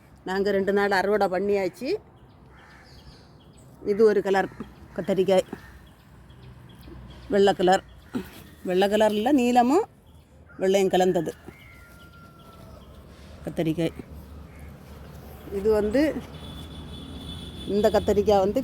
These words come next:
கேரளா கத்தரிக்காய்ன்னு சொல்லுவாங்க. எதுன்னு தெரியல, உங்களுக்கு தெரிஞ்சா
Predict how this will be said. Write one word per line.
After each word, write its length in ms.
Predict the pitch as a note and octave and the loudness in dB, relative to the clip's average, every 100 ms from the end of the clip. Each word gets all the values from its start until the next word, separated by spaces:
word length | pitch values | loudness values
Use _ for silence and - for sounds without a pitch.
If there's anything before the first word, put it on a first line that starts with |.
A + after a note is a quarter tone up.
| A3+ | 2
கேரளா 340 | G#3 G#3+ G#3 G3 - - | 2 4 4 2 -4 -12
கத்தரிக்காய்ன்னு 600 | F#3 F#3+ F3+ F#3+ F#3 G3 G3 | -6 -4 0 0 0 0 -4
சொல்லுவாங்க. 440 | F#3+ F#3+ F#3 F3+ C4 C#4+ - - - - - - - - - - - G#3 | -4 -2 -2 0 0 -2 -12 -16 -18 -20 -18 -18 -18 -18 -18 -18 -6 2
எதுன்னு 240 | A3+ B3 A#3 | 2 2 2
தெரியல, 420 | A3+ D4 A3+ A3+ E4 B4+ - - - - - | 2 4 4 4 0 -2 -16 -20 -20 -20 -8
உங்களுக்கு 300 | G3+ G#3+ A3 | -2 2 2
தெரிஞ்சா 240 | G#3+ G#3+ | 2 -2